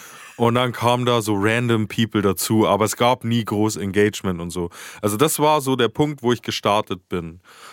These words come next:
Und es hat sehr lang, sehr,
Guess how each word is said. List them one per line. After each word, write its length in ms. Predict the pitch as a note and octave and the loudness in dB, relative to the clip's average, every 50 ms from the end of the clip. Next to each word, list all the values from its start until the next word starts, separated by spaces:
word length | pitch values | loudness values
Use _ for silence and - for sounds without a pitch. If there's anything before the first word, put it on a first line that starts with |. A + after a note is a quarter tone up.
| - - _ | -20 -20 _
Und 600 | _ A2+ A2+ A#2 A2+ A2 G#2+ F#2 - - - - _ _ _ _ _ _ _ _ _ _ - _ _ _ _ | _ 0 2 2 2 0 -2 -6 -10 -14 -16 -16 _ _ _ _ _ _ _ _ _ _ -20 _ _ _ _
es 260 | - A2 - - F#2+ | -2 0 0 0 0
hat 120 | A#2 A#2 - _ _ - | -2 -4 -4 _ _ -14
sehr 680 | - - - - - - A#2 A2+ C3 D#3 E3+ F3+ F3+ | -8 -6 -4 -2 0 2 4 4 4 4 4 2 2
lang, 640 | D#3+ C3+ B2+ B2+ C3+ D#3+ F3+ F#3 F3 D#3+ B2+ G#2+ - _ _ _ | 2 2 2 2 2 0 -2 -4 -4 -6 -8 -12 -18 _ _ _
sehr, 640 | - - - B2+ C#3 D#3 E3+ F3 E3+ D3 A#2+ G#2+ G2+ | -12 -2 0 2 4 4 4 2 2 0 -2 -4 -6